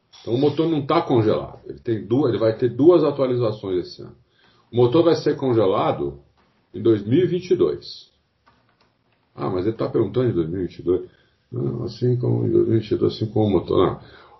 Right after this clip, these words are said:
Ah, o câmbio e o difusor, o que acontece é o seguinte: o difusor, ele é, ele é limitado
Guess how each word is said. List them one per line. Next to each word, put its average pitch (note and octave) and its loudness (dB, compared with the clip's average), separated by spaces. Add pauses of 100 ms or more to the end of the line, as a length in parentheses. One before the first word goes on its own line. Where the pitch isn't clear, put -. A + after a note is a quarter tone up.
(100)
Ah, B2+ 4
o D#3 6
câmbio D#3+ 6
e A#2 4
o G2 4
difusor, G2+ 2
o - -14
que - -4
acontece C#3+ 0
é - -
o - -10
seguinte: A2 -4
o - 0
difusor, C3 4
ele A2+ 4
é, A2 2 (840)
ele A#2+ 8
é F#2+ 0
limitado A2+ 0